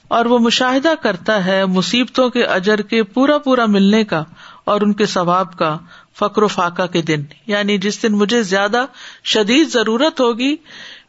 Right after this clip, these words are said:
اس کے بدلے کی، اس دن مجھے مل جائے گا۔ آج دنیا میں تو گزارا چل ہی رہا ہے، مراد یہ کہ آخرت میں۔ وَالْعَاقِلُ يَعُدُّ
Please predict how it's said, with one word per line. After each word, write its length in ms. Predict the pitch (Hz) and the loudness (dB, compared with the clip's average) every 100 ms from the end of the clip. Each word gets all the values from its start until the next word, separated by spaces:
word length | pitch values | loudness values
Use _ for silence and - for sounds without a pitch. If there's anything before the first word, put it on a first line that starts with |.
| - | -4
اس 180 | 226 - | -2 0
کے 100 | 226 | 0
بدلے 360 | 202 202 247 254 | 0 2 0 2
کی، 180 | 277 269 | 2 2
اس 180 | 220 | 2
دن 120 | 214 247 | 0 0
مجھے 220 | 233 202 | 2 2
مل 180 | 185 170 | 2 2
جائے 240 | 170 143 143 | 2 -2 -4
گا۔ 100 | - - _ _ _ _ | -10 -14 _ _ _ _
آج 240 | 180 196 180 | -2 0 2
دنیا 260 | 196 226 226 | 2 2 2
میں 120 | 220 | 0
تو 140 | 226 190 | 0 2
گزارا 400 | 170 165 160 175 | 2 2 -2 -2
چل 220 | 190 196 | 0 0
ہی 100 | 208 | 0
رہا 220 | 156 139 | 0 -2
ہے، 120 | - - _ _ _ _ _ _ _ - | -6 -14 _ _ _ _ _ _ _ -4
مراد 300 | 226 262 262 | 0 0 0
یہ 80 | 269 | 0
کہ 100 | 262 | 0
آخرت 440 | 190 180 190 185 180 | -2 -2 -6 -6 -12
میں۔ 80 | 202 _ _ _ _ _ | -16 _ _ _ _ _
وَالْعَاقِلُ 800 | 226 269 285 247 247 320 339 320 349 359 330 - _ _ _ _ _ _ | 0 2 2 2 0 0 2 2 4 2 -2 -14 _ _ _ _ _ _
يَعُدُّ 520 | 202 220 214 285 240 | 0 2 2 2 0